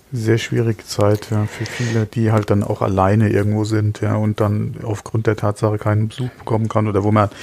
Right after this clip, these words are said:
ja, das muss ja noch nicht mal im Altenheim sein, ja. Du, du sollst, oder wenn, das muss ja nur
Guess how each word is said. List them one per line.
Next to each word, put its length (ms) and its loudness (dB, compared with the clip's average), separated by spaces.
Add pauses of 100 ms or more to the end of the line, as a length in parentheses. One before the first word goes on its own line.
(960)
ja, 60 0
das 220 -2
muss 120 2
ja 80 4
noch 60 4
nicht 140 0
mal 80 4
im 100 2
Altenheim 400 0
sein, 260 -6
ja. 140 -4
Du, 140 -6
du 160 -8
sollst, 360 -4
oder 180 0
wenn, 140 -4 (320)
das 120 -8
muss 180 0
ja 80 2
nur 360 4